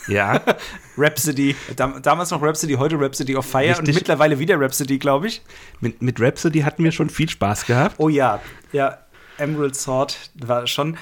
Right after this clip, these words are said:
Speaker 2: ja, und du hast mir damals auch M P drei-C Ds damit gebrannt. Da war ich dir sehr dankbar. Ich hatte einen M P drei-fähigen C-D-Player, mit dem bin ich
Speaker 1: Richtig.
Speaker 2: damals zur Schule gelaufen und hatte den in meiner dicken Lederjacke, hatte ich den in der, hatte ich den in der Seitentasche und da hab ich dir auf dem Weg zur Schule, hab ich immer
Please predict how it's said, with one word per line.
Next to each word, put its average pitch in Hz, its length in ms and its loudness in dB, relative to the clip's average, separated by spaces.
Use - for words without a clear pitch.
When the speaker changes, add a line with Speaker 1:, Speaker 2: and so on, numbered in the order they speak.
Speaker 2:
ja, 127 220 0
und 147 140 -6
du 127 80 0
hast 151 160 -2
mir 151 80 0
damals 160 340 0
auch 135 220 0
M 139 160 -8
P 139 80 -2
drei-C 131 380 -4
Ds 120 160 -6
damit 113 260 -10
gebrannt. 107 480 -8
Da 110 80 -16
war 107 80 -4
ich 110 80 -4
dir 117 120 -4
sehr 117 120 -2
dankbar. 123 240 -2
Ich 104 100 -4
hatte - 140 -4
einen 147 80 -4
M 135 100 -4
P 156 100 -2
drei-fähigen 147 600 -2
C-D-Player, 135 540 -2
mit 127 100 -2
dem 139 140 0
bin 143 80 0
ich 135 60 0
Speaker 1:
Richtig. - 60 -8
Speaker 2:
damals 131 240 0
zur 127 120 -8
Schule 160 260 -4
gelaufen 120 500 0
und 127 80 -2
hatte 131 180 -2
den 127 180 0
in 123 40 -2
meiner 120 220 0
dicken 131 260 -4
Lederjacke, 127 540 2
hatte 117 140 -4
ich - 80 -12
den 127 160 -2
in 117 100 -2
der, 113 260 0
hatte 165 160 0
ich - 60 -8
den 156 160 -2
in 143 100 -2
der 127 100 0
Seitentasche 135 560 -2
und 127 80 -2
da 123 120 2
hab 127 120 0
ich 127 100 -6
dir 131 100 0
auf 113 60 -4
dem 113 120 -6
Weg 123 120 -4
zur 131 80 -4
Schule, 135 240 -2
hab 123 80 0
ich - 140 -10
immer 120 140 -8